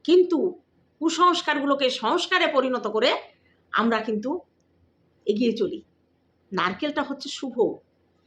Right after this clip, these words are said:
কোনো কাজে আমরা দেখেছি গাড়ি কিনলে নূতন, বাড়ির ভিত পুজো করতে গেলে, কোথাও গৃহপ্রবেশ হলে আমরা নারকেল ফাটাই। সেই নারকেল ফাটানোর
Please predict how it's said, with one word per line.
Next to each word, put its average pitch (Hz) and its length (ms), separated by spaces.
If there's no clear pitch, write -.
কোনো 381 280
কাজে 311 420
আমরা 311 200
দেখেছি 392 320
গাড়ি 320 300
কিনলে 359 300
নূতন, 330 420
বাড়ির 240 420
ভিত 320 260
পুজো 359 180
করতে 330 300
গেলে, 285 420
কোথাও 285 360
গৃহপ্রবেশ 320 600
হলে 330 260
আমরা 220 260
নারকেল 190 360
ফাটাই। - 360
সেই 220 240
নারকেল 202 380
ফাটানোর 247 680